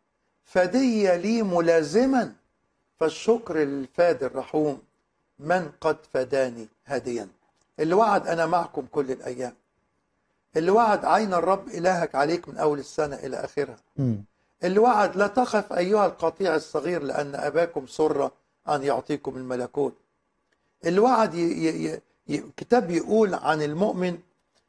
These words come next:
Speaker 1: "خبزه موجود، مياهه مأمونة"، ها، وبيتك م-،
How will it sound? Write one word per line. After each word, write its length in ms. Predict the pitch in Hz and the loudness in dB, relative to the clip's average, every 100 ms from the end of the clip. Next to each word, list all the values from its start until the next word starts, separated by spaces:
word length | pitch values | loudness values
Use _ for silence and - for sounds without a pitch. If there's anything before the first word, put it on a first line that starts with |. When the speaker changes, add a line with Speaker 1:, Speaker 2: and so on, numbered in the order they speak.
| _ | _
Speaker 1:
"خبزه 600 | - 214 247 151 190 170 | 0 0 2 0 0 0
موجود، 580 | 156 147 143 202 196 - | 0 0 2 2 0 0
مياهه 380 | 160 202 180 165 | 0 2 2 0
مأمونة"، 720 | 151 - 160 202 185 123 101 _ _ _ _ _ _ _ _ _ _ 156 | 0 -2 -4 -2 -2 -4 -8 _ _ _ _ _ _ _ _ _ _ -2
ها، 160 | 190 | -2
وبيتك 640 | - 156 151 226 233 170 139 _ | 2 2 4 2 2 0 -2 _
م-، 80 | - | -4